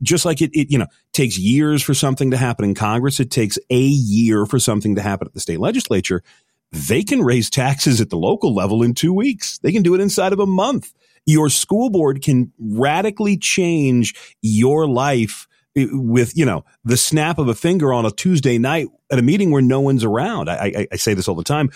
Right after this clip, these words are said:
Go read the saga of Bell, California, if you want to know why local journalism is in need and just what government can do to you. But no, th-, this is, th-, this, this W M C survey very much is a Wisconsin-focused thing because, again,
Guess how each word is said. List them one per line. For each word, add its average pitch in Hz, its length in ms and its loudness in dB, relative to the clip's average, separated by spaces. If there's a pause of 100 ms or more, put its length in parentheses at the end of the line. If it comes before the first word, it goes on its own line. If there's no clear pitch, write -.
(260)
Go 135 260 2
read 139 340 0
the 143 100 2
saga 139 460 0
of 117 340 -2
Bell, 127 260 0
California, 139 760 -2
if 90 120 -4
you 98 80 -2
want 113 140 0
to 113 60 2
know 117 200 2
why 110 180 0
local 113 400 -2
journalism 123 640 2
is 120 120 2
in 117 220 2
need 127 420 0 (200)
and 113 120 2
just 120 240 0
what 110 220 -2
government 107 460 -2
can 90 180 -4
do 160 220 0
to - 120 -4
you. 80 120 -2
But 113 120 -2
no, 147 220 0
th-, - 140 -6
this 208 180 0
is, 208 180 0 (300)
th-, 156 160 -2
this, 147 420 0
this 165 220 -2
W 196 340 0
M 180 140 2
C 151 460 0 (260)
survey 120 460 2
very 135 440 0
much 131 300 0
is 107 160 0
a 101 120 2
Wisconsin-focused 131 1500 -2
thing 202 280 0
because, 151 540 0 (340)
again, 147 520 0